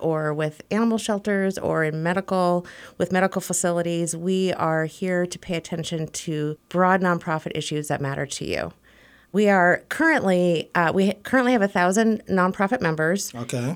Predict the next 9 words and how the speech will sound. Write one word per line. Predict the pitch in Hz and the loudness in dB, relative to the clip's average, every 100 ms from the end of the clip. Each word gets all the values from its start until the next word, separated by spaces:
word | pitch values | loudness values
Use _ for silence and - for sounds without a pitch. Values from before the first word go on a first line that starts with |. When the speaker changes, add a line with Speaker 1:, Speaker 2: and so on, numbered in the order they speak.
| - | 0
Speaker 1:
and | 202 | 2
employ | 190 190 233 220 214 | 2 2 2 4 2
collectively | - 208 196 202 170 170 | 2 0 2 -2 0 0
twenty-seven | 165 175 165 - 160 156 | 0 -4 -4 -4 -4 -4
thousand | 156 151 143 - | -4 -6 -6 -8
people. | 147 143 - | -8 -6 -4
Speaker 2:
Twenty-seven | - - 190 180 - 170 170 | -4 0 2 2 2 2 2
thousand | - 160 151 139 - | 2 2 4 0 0
people. | 151 123 - | -2 -4 -10